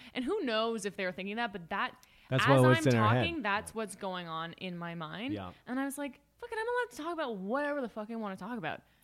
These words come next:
Speaker 2: Do you think there's some comics that are just completely present and don't think like that? I feel like every comic thinks like that.
Speaker 1: I don't know.
Speaker 2: You're like,
Speaker 1: I,
Speaker 2: there's, I feel like there's a person in the back of my head analyzing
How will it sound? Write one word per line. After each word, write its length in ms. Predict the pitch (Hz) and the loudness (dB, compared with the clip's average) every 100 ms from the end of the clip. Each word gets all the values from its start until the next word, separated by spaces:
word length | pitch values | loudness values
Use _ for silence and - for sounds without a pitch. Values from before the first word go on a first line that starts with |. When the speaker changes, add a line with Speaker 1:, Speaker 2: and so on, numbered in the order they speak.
| _ | _
Speaker 2:
Do 60 | - | -6
you 20 | |
think 120 | 190 240 | -6 -4
there's 140 | 220 | -2
some 140 | 190 | -2
comics 380 | 180 147 156 160 | 0 2 2 0
that 120 | 135 | 0
are 80 | 131 | 0
just 240 | 127 120 - _ - | 0 -4 -10 _ -6
completely 600 | 131 131 - 135 143 127 | -4 -4 2 2 4 0
present 460 | - 123 123 151 139 | 2 0 2 0 0
and 160 | 107 | 0
don't 240 | 104 117 - | 0 -2 -2
think 240 | 120 127 | -2 0
like 200 | 135 135 | -2 0
that? 260 | 143 160 180 | -2 -2 -4
I 100 | 127 | 0
feel 140 | 208 | 2
like 120 | 190 | 2
every 180 | 139 180 | 2 0
comic 320 | - 92 78 | -2 -2 -4
thinks 240 | - 85 - | -6 -10 -8
like 140 | 78 | -12
that. 240 | - 73 71 | -10 -12 -10
Speaker 1:
I 100 | 262 | -6
don't 160 | 330 320 | -4 -2
know. 300 | 277 285 156 | 0 -2 -2
Speaker 2:
You're 100 | 120 | 0
like, 160 | 202 - | 0 2
Speaker 1:
I, 20 | |
Speaker 2:
there's, 180 | 135 135 | 0 -2
I 240 | - 131 | -2 -2
feel 140 | 127 147 | 0 -2
like 100 | 143 | 0
there's 200 | 135 131 | 0 0
a 140 | 120 | -6
person 380 | - 143 143 139 | -2 -2 0 0
in 60 | 117 | 0
the 80 | |
back 320 | 113 120 131 135 | -2 0 0 0
of 80 | |
my 80 | 117 | 0
head 260 | 107 107 104 | 0 0 0
analyzing 720 | 117 120 117 107 104 107 107 | 0 0 0 -2 -2 -4 -4